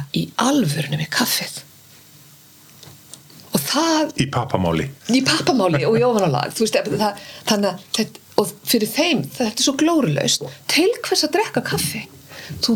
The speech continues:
Speaker 1: drekkur bara kaffi og, og borðar matinn og nýtur þess með öðru fólki. Og áfengið, að það er þannig að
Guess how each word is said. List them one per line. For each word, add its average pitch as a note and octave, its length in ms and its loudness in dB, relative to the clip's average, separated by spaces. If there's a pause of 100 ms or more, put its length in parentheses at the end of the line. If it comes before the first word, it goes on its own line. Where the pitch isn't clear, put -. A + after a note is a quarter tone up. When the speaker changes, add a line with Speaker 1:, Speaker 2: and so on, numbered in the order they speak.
Speaker 1:
drekkur - 520 0
bara C4+ 220 0
kaffi G#3 480 -2
og, - 380 -2
og C#3 280 0
borðar C#4 300 2
matinn G#3+ 420 0
og G#3+ 140 2
nýtur G#3+ 320 0
þess F#3+ 160 -2
með G#3+ 160 0
öðru A3+ 160 2
fólki. - 400 -4 (600)
Og - 180 0
áfengið, G3+ 800 -4 (920)
að F#3+ 360 0 (1400)
það A#3 440 0
er C4+ 160 0
þannig B3 500 0
að G3 300 -2